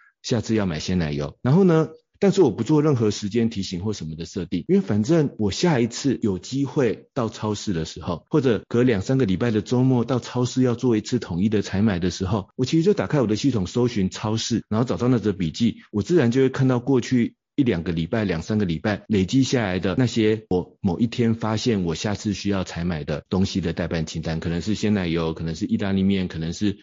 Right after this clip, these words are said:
新的一包咖啡豆，那我就在这一次的过程当中把它一一的采买完，然后打勾。然后接下来呢，就是在日常生活中一旦发现，诶，家里好像少了什么东西，也不急着去买，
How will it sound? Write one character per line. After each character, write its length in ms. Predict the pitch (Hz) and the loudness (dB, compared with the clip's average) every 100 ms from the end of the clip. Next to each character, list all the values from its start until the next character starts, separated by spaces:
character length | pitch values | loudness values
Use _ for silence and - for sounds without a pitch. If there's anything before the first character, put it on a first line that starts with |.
| _ | _
新 200 | - 101 | -4 0
的 140 | 98 85 | 2 0
一 80 | |
包 200 | 95 92 | -2 -4
咖 180 | 92 92 | -4 -6
啡 160 | 92 92 | -4 -2
豆， 180 | 101 - | -2 -2
那 100 | 131 | -2
我 60 | 101 | 0
就 100 | 117 | 0
在 180 | - 113 | 0 0
这 120 | 113 | 2
一 100 | 110 | 0
次 180 | 110 107 | 0 -2
的 120 | 92 | 0
过 160 | 113 | 0
程 160 | 101 90 | 0 0
当 160 | 92 95 | 0 0
中 100 | 90 | -2
把 180 | 78 | -4
它 60 | 90 | -2
一 160 | 107 98 | 0 2
一 60 | |
的 140 | 95 85 | 0 -4
采 180 | - | -4
买 160 | 85 80 | -4 -2
完， 200 | 76 73 - _ | -4 -6 -10 _
然 140 | - 170 | -6 -4
后 60 | |
打 160 | - 64 | -4 -8
勾。 340 | - 76 80 _ _ - | -6 -6 -6 _ _ -8
然 120 | 101 | -4
后 20 | |
接 120 | 101 151 | 2 2
下 180 | 180 | 2
来 140 | 143 120 | 2 2
呢， 160 | 120 | 2
就 100 | 117 | 0
是 140 | 135 131 | -2 -2
在 180 | 135 127 | -2 0
日 140 | 135 | 0
常 160 | 127 101 | 0 -2
生 180 | 117 | 0
活 80 | 113 | 0
中 220 | 101 113 | 0 0
一 40 | 104 | 0
旦 200 | 120 113 | 0 0
发 160 | 110 | -2
现， 240 | 110 120 98 | 0 -2 0
诶， 220 | - 151 - | -2 -2 -2
家 200 | 143 147 | -2 2
里 120 | 131 | 0
好 120 | 104 | 0
像 160 | 139 131 | 0 -2
少 160 | 95 | 0
了 80 | 95 | -4
什 100 | 92 | -2
么 80 | 92 | 0
东 180 | 113 117 | 2 0
西， 200 | - 113 | 2 2
也 80 | |
不 120 | 107 156 | 2 0
急 220 | 127 117 | 0 0
着 160 | 120 | 2
去 160 | 113 143 | 0 2
买， 240 | 123 85 | 0 0